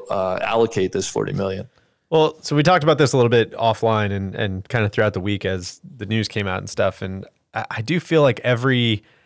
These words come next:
Speaker 2: every thread I kinda start to go down as far as, well, they should have done it this way, I always kinda run into dead ends a little bit. And the first one for me was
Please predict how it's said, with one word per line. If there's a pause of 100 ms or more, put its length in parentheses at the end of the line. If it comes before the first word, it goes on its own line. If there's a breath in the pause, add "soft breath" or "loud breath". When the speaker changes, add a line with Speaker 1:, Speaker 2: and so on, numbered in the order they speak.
(260 soft breath)
Speaker 2:
every
thread
I
kinda
start
to
go
down
as
far
as, (200)
well,
they
should
have
done
it
this
way,
I
always
kinda
run
into
dead
ends
a
little
bit.
And
the
first
one
for
me
was